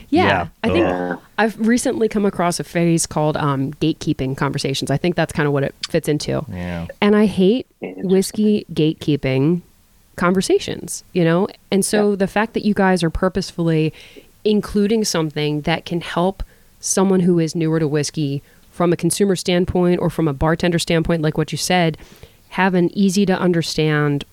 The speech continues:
Speaker 1: roadmap for what they are sipping. I love that.
Speaker 3: Yeah.
Speaker 1: I love the open invitation to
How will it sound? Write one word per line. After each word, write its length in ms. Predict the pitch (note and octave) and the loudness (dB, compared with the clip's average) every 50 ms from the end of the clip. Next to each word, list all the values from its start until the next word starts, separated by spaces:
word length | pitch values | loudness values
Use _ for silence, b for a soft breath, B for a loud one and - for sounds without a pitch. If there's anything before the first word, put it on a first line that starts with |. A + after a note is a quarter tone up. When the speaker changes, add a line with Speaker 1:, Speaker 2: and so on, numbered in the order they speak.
| - | -4
Speaker 1:
roadmap 640 | E3 D#3+ E3+ G3 B3+ A3+ F#3 D3 C#3 C3+ B2+ - - - - _ _ _ _ _ _ | 0 2 2 2 4 2 0 -2 -2 -6 -8 -8 -10 -14 -16 _ _ _ _ _ _
for 300 | - G3+ F#3 F3 D#3 D3+ - _ _ - | 0 0 2 2 0 -2 -8 _ _ -6
what 300 | F#3+ E3+ F#3 F#3 - - _ | -2 0 0 0 0 -2 _
they 160 | - E3+ E3 | 2 2 4
are 120 | D#3+ D3+ D3 | 4 2 0
sipping. 440 | - - D#3 - - A3+ B3 C#4+ - _ _ _ _ _ _ _ _ _ - - - | 0 -2 -2 0 2 0 0 0 -4 _ _ _ _ _ _ _ _ _ -18 -4 0
I 80 | G3+ G#3 | 2 2
love 260 | F#3+ F#3+ F#3 G3 D#3+ | 4 4 4 2 2
that. 180 | C#3+ C#3+ - - | 0 -2 -2 0
Speaker 3:
Yeah. 80 | - E3 | 0 0
Speaker 1:
I 40 | |
love 300 | E3+ E3+ F3+ F3+ F#3+ F3+ | 2 2 2 2 2 2
the 140 | F3 F#3+ F3+ | 2 0 2
open 220 | F3+ F3 - E3+ E3+ | 0 2 0 2 2
invitation 580 | E3 E3 D3 D3+ - - D3+ D3+ - - D3+ D3+ | 2 2 0 -2 -2 2 2 2 4 2 0 0
to 240 | - - D#3+ D3+ | 2 2 2 2